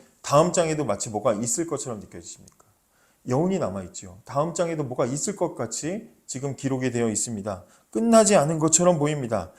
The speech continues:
꼭 다음 장에는 사도 바울의 복음을 듣고 사람들이 변했고 그들이 또 나가서 복음을 전했고 열심히, 열심히 복음이 전파되더라.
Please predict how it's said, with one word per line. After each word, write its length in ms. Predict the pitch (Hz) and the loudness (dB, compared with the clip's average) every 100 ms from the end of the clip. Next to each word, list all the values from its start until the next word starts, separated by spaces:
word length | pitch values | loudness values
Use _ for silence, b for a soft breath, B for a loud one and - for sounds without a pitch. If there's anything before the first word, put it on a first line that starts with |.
| b _ | b _
꼭 200 | 196 - | 6 6
다음 340 | - 147 160 | 10 10 10
장에는 540 | 160 139 139 156 110 B B | 6 4 4 0 -2 B B
사도 280 | - 180 175 | 0 4 8
바울의 520 | 147 135 131 127 104 B B _ | 8 8 6 2 0 B B _
복음을 400 | - 131 143 139 135 | -4 -2 0 -2 -2
듣고 600 | 131 - 156 139 87 B - | -6 -2 0 2 0 B -10
사람들이 460 | - 143 131 131 | -2 0 0 -4
변했고 680 | - 117 135 135 147 104 B B | -2 -2 -2 0 -2 -2 B B
그들이 340 | - 135 131 131 | 0 2 2 2
또 100 | 131 | 4
나가서 400 | 107 120 135 117 | 6 4 2 0
복음을 300 | 113 127 120 | 0 0 0
전했고 580 | 110 113 113 135 101 B B | -2 -4 -4 -8 -8 B B
열심히, 440 | 113 101 - 180 156 | 2 6 6 6 4
열심히 400 | 127 147 143 127 | 2 0 -6 -4
복음이 320 | 117 123 123 | -4 -2 -4
전파되더라. 800 | 113 107 147 123 113 131 123 | -6 -2 0 0 2 2 2